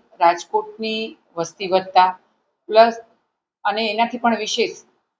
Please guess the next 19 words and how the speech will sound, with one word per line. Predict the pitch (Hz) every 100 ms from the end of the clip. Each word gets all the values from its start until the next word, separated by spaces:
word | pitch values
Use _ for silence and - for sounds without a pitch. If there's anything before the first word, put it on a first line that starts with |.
| _ -
રાજકોટ | 165 180 - - 240 247
એ | 226
સમગ્ર | 220 226 233
સૌરાષ્ટ્રનું | 220 214 220 226 - 233
પાટનગર | 226 208 208 240 214 185
છે, | -
ત્યારે | 151 196 208
આજુબાજુના | 226 175 175 247 254 247 254 247
ગામડામાંથી | 226 220 226 226 220 220
પણ | 240 220 165 _ _ _ _
તમામ | 202 214 247 262 240
લોકો | 208 208 208 175 - _ _ -
આ | 208 247
લોકમેળાને | 233 214 214 214 214 202
માણવા | 190 180 190 190
માટે | 185 185
થઈને | 190 190 185 185
જન્માષ્ટમી | - 175 185 208 208 226
દરમિયાન | 196 180 175 175 180